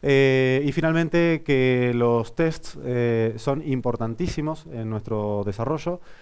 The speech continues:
Eh, aquí tenemos la facilidad de que los tests son muy fáciles de programar, porque habéis visto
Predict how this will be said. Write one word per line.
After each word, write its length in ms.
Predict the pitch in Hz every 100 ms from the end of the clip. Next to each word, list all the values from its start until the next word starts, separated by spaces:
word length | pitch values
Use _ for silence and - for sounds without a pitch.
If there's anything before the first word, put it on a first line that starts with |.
| - -
Eh, 400 | 123 120 117 120
aquí 480 | 123 117 165 165 135
tenemos 280 | - 131 143
la 100 | 139
facilidad 540 | 139 120 123 127 151
de 80 | 147
que 80 | 123
los 160 | 113 -
tests 320 | 151 - -
son 220 | 123 135
muy 200 | 139 185
fáciles 380 | 170 156 147 120
de 80 | 117
programar, 420 | 113 117 156 165 - - - -
porque 180 | - 113
habéis 240 | 113 135 131
visto 380 | 156 156 165